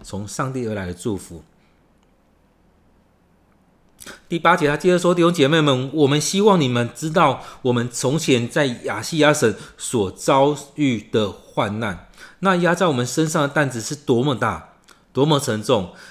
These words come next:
连生存的希望都没有了。我想这真的是一个很大的一个患难，让一个人连那生存的希望，连最后的盼望都没有，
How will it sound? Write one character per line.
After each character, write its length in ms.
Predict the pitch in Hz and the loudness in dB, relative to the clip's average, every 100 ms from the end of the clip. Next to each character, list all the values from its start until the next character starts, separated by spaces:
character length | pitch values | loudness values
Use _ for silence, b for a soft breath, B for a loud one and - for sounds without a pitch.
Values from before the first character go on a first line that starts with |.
| B | B
连 220 | 120 147 | -2 0
生 300 | 156 214 247 | 2 4 4
存 160 | 196 139 | 4 0
的 80 | 139 | 0
希 160 | 156 | 2
望 180 | 151 131 | 2 2
都 180 | 131 131 | 2 2
没 200 | 120 113 | 2 0
有 160 | 101 | -2
了。 180 | 87 82 - - _ _ _ _ _ _ _ _ _ 180 | -4 -8 -14 -20 _ _ _ _ _ _ _ _ _ 2
我 120 | 202 | 4
想 180 | 151 139 | 4 4
这 160 | 196 | 2
真 160 | 185 185 | 4 4
的 120 | 156 | 4
是 120 | 165 | 2
一 40 | 165 | 0
个 60 | |
很 220 | 135 113 | 0 -2
大 140 | 120 139 | -2 -2
的 80 | 113 | -2
一 60 | |
个 140 | 113 104 | -4 -6
患 340 | - 113 107 | -4 -4 -2
难， 300 | 104 85 - - b b b b b 160 | -4 -6 -14 -20 b b b b b -2
让 460 | 175 156 123 123 - - _ | 2 2 0 -10 -20 -20 _
一 120 | 165 | -2
个 160 | 185 185 | 4 6
人 280 | 147 139 127 | 6 4 2
连 360 | 127 139 147 | 2 0 -4
那 80 | 156 | -6
生 260 | 127 170 170 | -2 0 0
存 180 | - 117 | 0 -4
的 60 | |
希 280 | 113 - 127 | -4 -4 0
望， 240 | 131 110 B B | 2 2 B B
连 200 | 120 123 | -2 -2
最 220 | 131 160 | 0 0
后 100 | 151 | 4
的 120 | 127 - | 2 2
盼 280 | - 151 | -2 0
望 160 | 143 123 | 0 0
都 140 | 117 | 0
没 160 | 113 104 | 0 0
有， 180 | 104 | -2